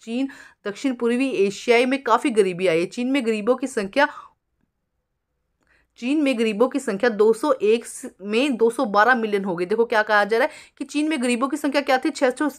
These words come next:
छह से घटकर क्या हो गई है, दो सौ बारह हो गई है। दक्षिणी एशिया के जैसे भारत, पाकिस्तान, श्रीलंका, नेपाल, भूटान में भी क्या हुई है, गिरावट, इतनी तेजी गिरावट नहीं है। मतलब कि यहाँ पे कहा क्या जा रहा है, इनको समझो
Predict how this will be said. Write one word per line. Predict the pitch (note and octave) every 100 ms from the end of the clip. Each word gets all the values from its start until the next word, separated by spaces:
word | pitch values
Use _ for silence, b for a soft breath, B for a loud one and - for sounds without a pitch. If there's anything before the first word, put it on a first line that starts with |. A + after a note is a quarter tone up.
| -
छह | - C4
से | D4 E4 C#4
घटकर | A#3 A3 C#4+ D#4
क्या | C#4+ D4
हो | C4+ A#3+
गई | B3
है, | C#4+
दो | D4+ G3+ A3+
सौ | A3+ D#4+
बारह | A3 F#3 E3 A3
हो | G3+
गई | F#3 F#3+
है। | F#3+ B B -
दक्षिणी | G#3+ - E4
एशिया | G4 B3 A#3 A#3+
के | A3+
जैसे | - A#3+
भारत, | A#3+ F#3+ G3+
पाकिस्तान, | G3 G3 A3 A3
श्रीलंका, | G#3+ G#3 G3 G3 G3+
नेपाल, | F#3+ F#3+ G3
भूटान | G3 G3 G3 G3+ F3+ F#3+ B B -
में | B3
भी | C4+
क्या | D4 D4+
हुई | E4+
है, | F#4 G3
गिरावट, | G#3 G#3 G#3+ C4+ C4+
इतनी | - G4
तेजी | D#4+ B3+
गिरावट | A#3+ A#3 G#3
नहीं | A#3
है। | A#3+
मतलब | A#3 B3
कि | D#4
यहाँ | D4+ C#4 C#4+
पे | D4+ _
कहा | - D4+
क्या | D#4 C#4
जा | A#3+
रहा | A3+
है, | A#3
इनको | G#3+ A#3+
समझो | G#3 F#3+